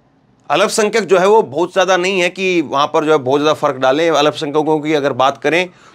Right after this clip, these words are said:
तो करीब पन्द्रह बीस सीटें ऐसी रहेंगी जहाँ पर अल्पसंख्यकों की जो है वो एक भूमिका होती है। भोपाल की कुछ सीटें लगा लीजिए, खरगोन की लगा लीजिए, बुरहान की लगा लीजिए, तो ये कुछ सीटें ऐसी रहेंगी।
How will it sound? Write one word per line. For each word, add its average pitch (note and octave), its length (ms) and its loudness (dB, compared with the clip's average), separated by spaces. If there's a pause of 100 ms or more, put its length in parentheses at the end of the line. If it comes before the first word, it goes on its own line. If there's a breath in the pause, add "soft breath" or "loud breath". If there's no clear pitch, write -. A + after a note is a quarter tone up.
तो F3 60 -2
करीब F#3+ 300 0
पन्द्रह G3 240 2
बीस F#3+ 160 0
सीटें F#3 280 -2
ऐसी E3 220 -2
रहेंगी D#3+ 340 -2
जहाँ D#3+ 180 0
पर D#3+ 440 0 (500 soft breath)
अल्पसंख्यकों F3 680 0
की E3 160 -6
जो D#3 140 0
है D#3 80 2
वो E3 340 4 (380)
एक D3+ 440 2
भूमिका D#3+ 380 2
होती C3+ 380 0
है। G#2+ 280 -6 (420 soft breath)
भोपाल D3+ 440 2
की D#3+ 100 -2
कुछ E3 160 -6
सीटें D#3+ 280 -4
लगा D3 240 2
लीजिए, C#3+ 360 -2
खरगोन C#3 480 0
की F3 100 0
लगा C#3 240 2
लीजिए, C#3 380 0
बुरहान C#3 400 0
की D#3+ 100 -2
लगा C#3 220 2
लीजिए, C#3 340 -2
तो - 520 -14
ये G#3 260 2
कुछ A3 220 -6
सीटें G#3 320 -4
ऐसी F#3+ 260 0
रहेंगी। B2 420 -4